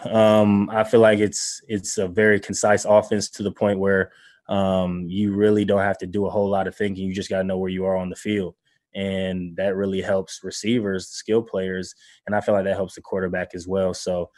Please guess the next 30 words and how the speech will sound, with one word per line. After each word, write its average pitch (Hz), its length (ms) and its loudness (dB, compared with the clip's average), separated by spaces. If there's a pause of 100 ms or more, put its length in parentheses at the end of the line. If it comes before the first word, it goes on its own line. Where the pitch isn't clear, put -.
(220)
um, 92 220 -2
I 104 80 2
know 101 160 2
some 107 280 0
things 107 300 0
will 95 80 0
be 92 320 -4 (240)
dictated 98 600 -4 (960)
as 101 200 2
a, 92 260 0
from 95 200 0
a 90 200 0
schematic 98 560 0
standpoint 98 460 -2
of 85 240 -6
we 98 140 -2
wanna 95 220 -2
do 90 120 -6
tempo 92 400 -4
here 95 260 -2
or 85 60 -4
there. 95 400 0 (320)
And 101 180 0
then 104 240 2
just 107 300 2
the 104 60 -2
flow 110 300 4
of 98 80 2
the 95 80 -2
game, 95 460 0